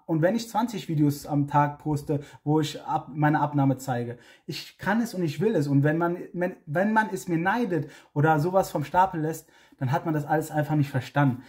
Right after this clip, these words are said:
ne? Wie man's macht, macht man's falsch. Redet man, jammert man, äh, in deren Augen nur, philosophiert man, äh, ist man nur der, äh, derjenige, der nichts ändern will.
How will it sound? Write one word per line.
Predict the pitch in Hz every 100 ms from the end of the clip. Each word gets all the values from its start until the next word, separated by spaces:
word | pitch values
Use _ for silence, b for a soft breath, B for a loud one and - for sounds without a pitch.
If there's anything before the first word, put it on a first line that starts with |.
| B -
ne? | 139 165 B B -
Wie | 190
man's | 196 190
macht, | 180 180
macht | 160 143
man's | 151 143 143
falsch. | 156 147 -
Redet | 185 170
man, | 160 147
jammert | 156 170 160
man, | 160 160
äh, | 151 143 143 143
in | 147 143
deren | 151 151
Augen | 147 147 147 151
nur, | 151 151 147 B _
philosophiert | 156 147 143 143 190 190
man, | 175 170
äh, | 151 147
ist | 156 165
man | 160
nur | 165
der, | 160 156 151 147 143
äh, |
derjenige, | 143 139 165 147
der | 147 147
nichts | 143
ändern | - 170 180 170
will. | 165 170